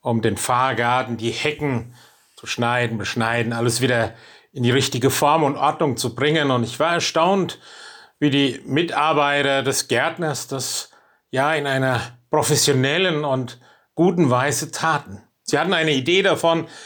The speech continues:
wie man anpacken, wie man zurechtstutzen und schneiden muss, damit das Ganze ja eine Linie, eine Richtschnur bekommt. Und wie so eine Richtschnur kommen mir auch die drei Forderungen vor,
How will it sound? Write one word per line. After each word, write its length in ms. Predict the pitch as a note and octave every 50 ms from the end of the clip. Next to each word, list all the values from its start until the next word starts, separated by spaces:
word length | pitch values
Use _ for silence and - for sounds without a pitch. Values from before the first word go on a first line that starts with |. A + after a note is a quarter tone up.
| - - _ -
wie 100 | D3 D#3+
man 160 | F3+ E3+ C#3+
anpacken, 540 | D3+ E3+ F#3+ E3+ - C#3 D#3+ D#3+ - D#3 C3+
wie 80 | C#3
man 200 | C#3 D#3 D3+ C#3
zurechtstutzen 800 | B2+ - C3 B2 D3 D3+ - - - - - E3+ E3+ - - E3
und 120 | E3 D3+ -
schneiden 440 | - - B2 B2 C3+ D3 C#3+ D#3+
muss, 320 | D#3 D3 D3 C#3+ - - - - - - - - - _
damit 240 | - - A#2 C3 C3
das 280 | - - - - - -
Ganze 580 | C#3 B2 C3 D#3+ E3+ - E3 E3 D3 B2+ A#2+ - - - _ _ _ _
ja 180 | - B2+ C3+ C#3
eine 400 | C3 C#3 C#3+ C#3 C#3 - - - - -
Linie, 420 | C#3+ D#3 F#3+ G#3 G3 D#3+ B2+ A#2+
eine 420 | A#2 A#2+ B2+ C3 C3 C#3+ D3 B2+ D3
Richtschnur 640 | D#3 E3 - - - - - B2+ A2+ G2 E2+ D2 - -
bekommt. 640 | G#2 - - - - - - - - - - - - _ _ _ _ _ _ _ _ _ _ _ _ _ _ _ _ _ _ _ _ _ _ _ - - - - - - - - -
Und 160 | - - -
wie 140 | G#2+ E3+ G3
so 100 | E3+ G3+
eine 240 | F#3+ F3 F3 E3 C#3
Richtschnur 640 | C#3 D3 C3 - - - G3 G#3 G#3 G#3 G3+ - -
kommen 260 | - - B2+ C3 C#3
mir 140 | C#3+ C#3+ C3
auch 160 | C#3 C#3 -
die 220 | - D3+ C#3+ -
drei 300 | - C3+ C3 C3 C3 C3+
Forderungen 920 | C3 - - - D#3 D#3 F3 F#3 F3+ D#3 B2+ A#2+ A#2+ A#2+ B2 B2+ C#3+ B2+
vor, 580 | A#2 - - C#3 C#3 C#3 D#3 E3 E3 D#3+ C#3 B2